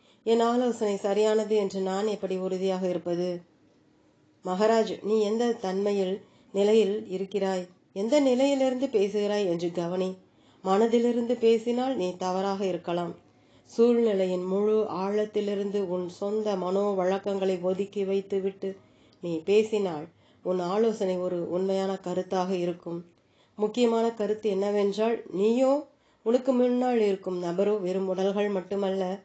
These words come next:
என்று முழு விழிப்புணர்வுடன் இருப்பது. உன் விழிப்புணர்வு தெளிவாகவும்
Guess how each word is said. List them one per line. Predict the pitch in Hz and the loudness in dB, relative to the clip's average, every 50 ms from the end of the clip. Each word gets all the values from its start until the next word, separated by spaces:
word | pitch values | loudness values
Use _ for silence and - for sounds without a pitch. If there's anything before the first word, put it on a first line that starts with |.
| _ _ _ _ _ _ - | _ _ _ _ _ _ -6
என்று | 190 190 180 190 180 | -6 -4 -2 -2 -2
முழு | 180 190 208 226 240 247 254 254 240 - - - 180 185 | 0 2 2 4 4 2 2 -2 -4 -6 -10 -12 -8 -4
விழிப்புணர்வுடன் | 202 214 220 247 240 240 220 226 226 226 233 233 220 226 226 226 226 | -2 0 0 0 0 0 0 0 2 2 2 0 0 0 2 2 2
இருப்பது. | 214 196 180 180 - 180 165 170 170 165 170 - _ _ _ _ _ _ - | 0 0 -2 -4 -4 -6 -4 -4 -6 -8 -8 -14 _ _ _ _ _ _ -2
உன் | 214 220 220 208 - | 0 0 0 0 -2
விழிப்புணர்வு | 220 226 247 269 269 269 262 254 247 247 247 233 247 240 | 0 0 2 0 0 0 0 0 0 2 2 0 0 0
தெளிவாகவும் | - 208 208 208 214 208 214 214 214 214 208 214 202 190 190 | 0 0 0 2 2 2 2 0 0 -2 -4 -4 -4 -4 -4